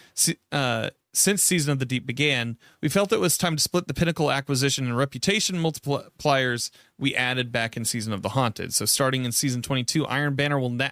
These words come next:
have two different stacking challenges per day. One for players who just want their reputation multiplier, which does not require using specific seasonal subclasses,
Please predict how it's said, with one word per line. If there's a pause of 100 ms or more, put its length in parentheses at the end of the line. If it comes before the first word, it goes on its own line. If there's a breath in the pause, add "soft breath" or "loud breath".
have
two
different
stacking
challenges
per
day. (400 soft breath)
One
for
players
who
just
want
their
reputation
multiplier,
which
does
not
require
using
specific (300 loud breath)
seasonal
subclasses,